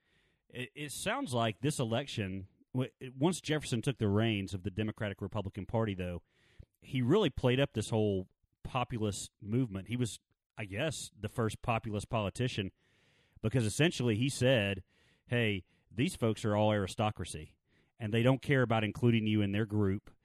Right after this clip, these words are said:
It was a lot like the whole outsider argument today, you know, outside the Beltway and the, and the movement that Trump had behind him, not too dissimilar, not that they're similar people, but the actual way they, they went after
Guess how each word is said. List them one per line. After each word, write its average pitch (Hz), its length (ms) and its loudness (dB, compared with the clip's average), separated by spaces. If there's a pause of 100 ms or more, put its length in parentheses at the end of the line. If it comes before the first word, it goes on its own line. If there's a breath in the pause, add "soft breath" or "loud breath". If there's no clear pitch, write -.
(400)
It 113 80 0
was 104 140 2
a 110 60 2
lot 143 280 4
like 131 180 0
the 127 100 2
whole 127 480 4 (100)
outsider 123 520 2
argument 113 340 0
today, 107 380 0
you 92 160 -4
know, 107 140 -2
outside 113 380 -2
the 101 80 -2
Beltway 107 540 2
and 104 120 2
the, 104 180 -4
and 107 180 -4
the 104 100 -2 (160)
movement 143 540 6
that 123 160 -4
Trump 143 340 -2
had 127 160 -2
behind 110 360 -2
him, 95 240 -2 (480)
not 165 260 2
too 185 140 2
dissimilar, 123 760 2 (540)
not 139 260 2
that 151 120 -6
they're 120 180 4
similar 120 360 0
people, 95 560 -4 (400)
but 110 120 -2
the 120 160 0
actual 131 440 2
way 123 340 4
they, 113 200 0 (260)
they 107 180 0
went 113 280 2
after 117 560 0